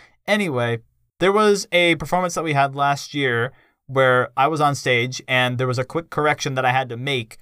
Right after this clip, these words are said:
to the performance live when it was happening. And there were a dozen thoughts that went through my head all at the same time, like, in the span of one second. It was insane. And I can tell you exactly what all those thoughts were. And when I went back and thought,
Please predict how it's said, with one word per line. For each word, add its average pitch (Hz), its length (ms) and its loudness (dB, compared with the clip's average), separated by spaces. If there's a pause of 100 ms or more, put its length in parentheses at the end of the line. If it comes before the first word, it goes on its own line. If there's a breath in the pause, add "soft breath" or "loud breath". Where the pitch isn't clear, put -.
(160)
to 175 100 0
the 170 100 4
performance 135 460 0
live 123 380 2
when 123 80 0
it 117 60 -2
was 113 100 -8
happening. 117 380 -2
And 120 80 -4
there 127 100 2
were 127 80 4
a 117 80 4
dozen 156 460 0
thoughts 147 340 2
that 139 120 -4
went 135 140 -4
through 139 100 -6
my 127 120 0
head 127 260 2 (120)
all 131 280 4
at 127 140 0
the 127 80 -2
same 120 340 -2
time, 104 300 -2
like, 113 180 -6
in 123 60 -6
the 120 80 -6
span 123 280 -4
of 110 120 -4
one 117 220 -2
second. 107 420 -8 (360)
It 139 100 2
was 127 120 2
insane. 123 360 -6
And 104 120 -4
I 120 60 0
can 127 100 -4
tell 139 140 0
you 131 100 0
exactly 127 560 -2 (140)
what 127 240 -2
all 120 280 4
those 113 340 -4
thoughts 110 440 -4
were. 107 180 -6
And 92 80 -10
when 135 100 -4
I 135 40 -4
went 127 80 -4
back 123 160 -2
and 123 100 -8
thought, 127 200 2